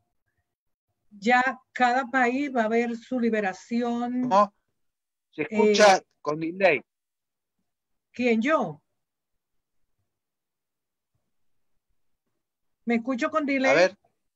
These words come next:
Speaker 2: pues no te escuché la pregunta, a ver. Ahora ahí, dale, dale, tranquila, dale.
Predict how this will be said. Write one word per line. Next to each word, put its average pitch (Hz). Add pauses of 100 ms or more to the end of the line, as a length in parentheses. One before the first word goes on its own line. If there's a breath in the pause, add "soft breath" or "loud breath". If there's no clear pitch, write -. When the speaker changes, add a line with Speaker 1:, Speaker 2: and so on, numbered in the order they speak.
(480)
Speaker 2:
pues 143
no 180
te 208
escuché 190
la 185
pregunta, 175
a 135
ver. 185 (1000)
Ahora 196
ahí, 220
dale, 208
dale, 220
tranquila, 165
dale. 120